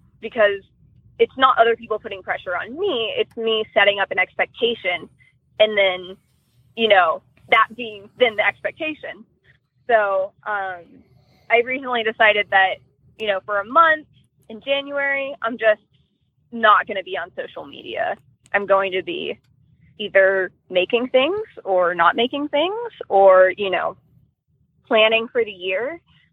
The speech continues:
And, uh, I'll just kinda see if,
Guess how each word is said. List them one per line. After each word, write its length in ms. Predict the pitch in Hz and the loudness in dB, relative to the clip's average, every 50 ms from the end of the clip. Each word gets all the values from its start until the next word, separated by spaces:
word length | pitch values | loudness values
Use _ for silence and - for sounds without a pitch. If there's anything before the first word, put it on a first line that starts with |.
| _ _ _ _ - | _ _ _ _ -4
And, 380 | 214 202 202 202 196 196 185 | -2 -2 -2 -2 -4 -4 -2
uh, 300 | 202 196 190 185 180 180 - - _ _ _ _ _ _ _ _ _ _ _ _ - | 0 2 2 2 0 -4 -8 -14 _ _ _ _ _ _ _ _ _ _ _ _ 0
I'll 120 | 208 208 | 0 0
just 180 | 208 - - - | 0 -2 -8 -6
kinda 180 | - 226 226 220 - _ - | -4 -2 -2 -2 -6 _ -10
see 260 | - 233 226 220 214 | -6 -4 0 2 2
if, 160 | 208 208 208 | 2 2 0